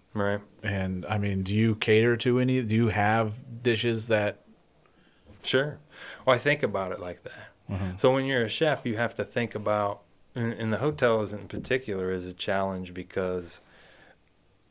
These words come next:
Speaker 1: you know, we, we were a top ten restaurant for four years and, and running. Um,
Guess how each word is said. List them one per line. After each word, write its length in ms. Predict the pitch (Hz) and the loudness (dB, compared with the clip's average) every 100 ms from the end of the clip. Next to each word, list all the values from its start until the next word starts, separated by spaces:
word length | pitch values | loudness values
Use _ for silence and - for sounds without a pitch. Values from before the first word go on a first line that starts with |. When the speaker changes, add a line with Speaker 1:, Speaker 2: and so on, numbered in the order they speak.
| _ _ | _ _
Speaker 1:
you 100 | 151 | -4
know, 220 | 104 92 - - _ | -2 -4 -10 -20 _
we, 200 | 117 110 | -10 -8
we 160 | 131 127 | -6 -2
were 80 | 139 | -2
a 40 | |
top 280 | - 117 - | 2 0 0
ten 240 | - 110 | -4 -2
restaurant 560 | 107 110 - 107 98 98 - | -2 -2 -4 -4 -4 -6 -14
for 340 | - 98 95 | -8 -6 -6
four 460 | - - 117 113 104 | -8 -10 -2 2 2
years 300 | 107 104 98 | 0 -2 -4
and, 220 | 95 95 101 | -8 -10 -8
and 200 | 92 101 | -4 -2
running. 420 | 120 131 98 - _ _ _ _ - - - - _ | 0 -2 -8 -16 _ _ _ _ -20 -20 -20 -20 _
Um, 460 | 104 98 92 90 | -2 -2 -4 -8